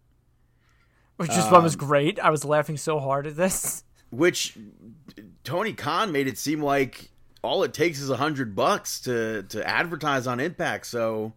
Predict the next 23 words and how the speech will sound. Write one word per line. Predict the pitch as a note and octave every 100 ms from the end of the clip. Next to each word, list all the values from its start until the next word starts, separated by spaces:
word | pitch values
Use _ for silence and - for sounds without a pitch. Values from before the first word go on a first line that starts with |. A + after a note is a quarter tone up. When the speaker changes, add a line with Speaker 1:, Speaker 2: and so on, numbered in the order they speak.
| _ _ _ _ _ _ _ _ _ _ _
Speaker 2:
Impact, | C#3 G3 D#3+ D#3+ D#3+ -
we're, | C3+ C3+ B2+ A#2
we're | A#2 A#2+ A#2+
definitely, | A2+ C3 C#3 D#3+ D3+ D3 B2+ - -
we'll, | A2+ D#3+ D3 -
we'll | A#2+
pay | D3+ E3+
you | D#3
a | A2+
hundred | A#2+ A2+ G2+
bucks | G#2+ B2+ -
to |
get | A2 G#2
a | F#2 - -
commercial. | B2 A2 G#2+ - C#3 - -
<laughs> | - E3+
Speaker 1:
Yeah, | B3+
right, | A#3 C#4
with | -
some | D3+
green | D#3+ F#3
screen | - B3+
stuff. | - E4+ D4+